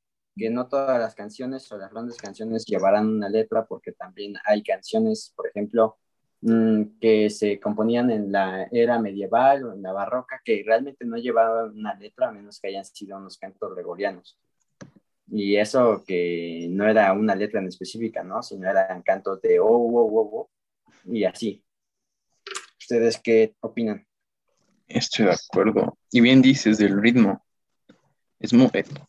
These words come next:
Speaker 2: una vez escuché una frase que decía más o menos así: "Puedes tener ritmo sin música, pero no música sin ritmo".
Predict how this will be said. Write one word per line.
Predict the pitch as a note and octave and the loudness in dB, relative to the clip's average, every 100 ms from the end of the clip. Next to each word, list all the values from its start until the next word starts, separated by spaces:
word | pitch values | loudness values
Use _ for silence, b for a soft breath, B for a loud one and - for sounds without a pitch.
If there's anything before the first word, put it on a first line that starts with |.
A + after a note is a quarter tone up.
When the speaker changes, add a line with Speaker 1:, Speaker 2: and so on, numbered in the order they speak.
| - G2 B2+ C#3 | -2 2 6 6
Speaker 2:
una | E3+ | 8
vez | E3 E3 | 6 4
escuché | - - | 0 2
una | C#3 A#2 | 4 4
frase | A#2 A#2+ - - - - | 4 4 2 -4 -6 -6
que | A#2+ | -4
decía | - A#2+ | 2 6
más | A#2 A2 - | 6 4 2
o | |
menos | G2+ G2+ - | 2 0 -6
así: | - A2+ - _ b b b | 0 0 0 _ b b b
"Puedes | - C#3+ C#3+ | 2 2 4
tener | - A#2+ A#2 - - | 2 4 4 0 -4
ritmo | A2+ B2 A#2+ A2 | 2 6 6 6
sin | - G2+ | 4 4
música, | A2 - - A2+ - | 4 2 2 2 4
pero | A2+ G#2+ | 2 6
no | G#2 | 6
música | A2 - - G2+ | 6 4 0 -2
sin | - G2 | -2 0
ritmo". | G2+ G2 - | 0 0 -4